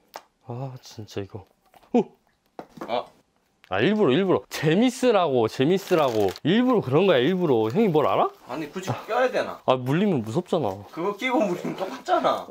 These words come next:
Speaker 1: 아니, 조금이라도 덜 아프지. 옷을, 옷을 입으세요, 우리.
Speaker 2: 아이, 아프다.
Speaker 1: 어우, 우리 소라게 형. 좀 더럽게 생긴 것 같지 않아?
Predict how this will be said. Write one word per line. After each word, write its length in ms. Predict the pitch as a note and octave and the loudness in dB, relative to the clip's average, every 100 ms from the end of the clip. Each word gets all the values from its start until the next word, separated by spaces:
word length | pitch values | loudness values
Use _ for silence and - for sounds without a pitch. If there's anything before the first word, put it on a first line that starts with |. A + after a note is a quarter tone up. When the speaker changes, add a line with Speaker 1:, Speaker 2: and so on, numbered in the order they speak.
| - | 0
Speaker 1:
아니, 380 | A2+ G3 F3 | 2 2 0
조금이라도 420 | C#3 A3+ A#3+ E3+ A2+ | 0 -2 0 2 0
덜 200 | C3+ D3+ | 0 -2
아프지. 420 | - - G2+ G2+ - - | -4 -14 -16 -16 -18 -6
옷을, 360 | B2 D#3+ D3+ | -2 0 0
옷을 280 | - C#3 D#3+ | 0 -2 -2
입으세요, 560 | D3 D3 D3 D#3+ D#3 D#3 | -4 -4 -2 0 2 2
우리. 280 | C#3 C#3 C3 _ _ _ | -2 -6 -8 _ _ _
Speaker 2:
아이, 180 | F#2 G2+ | -20 -20
아프다. 420 | F#2 _ - - | -20 _ -20 0
Speaker 1:
어우, 460 | D#4 C4 A#3+ G3+ G3+ _ _ - - | 4 6 4 2 -4 _ _ -14 -6
우리 120 | C#3+ | -6
소라게 400 | - F#3 F3+ E3+ | 0 2 2 2
형. 320 | E3+ E3+ F3 _ _ _ _ _ _ _ _ _ _ _ _ _ _ | 0 -2 -6 _ _ _ _ _ _ _ _ _ _ _ _ _ _
좀 100 | F3+ | -4
더럽게 360 | D#3 E3 C4 A#3 | 2 2 2 2
생긴 200 | F#3+ D3+ | 2 2
것 80 | A2+ | 0
같지 180 | G#2+ | 0
않아? 220 | G#2 F2+ | -2 -2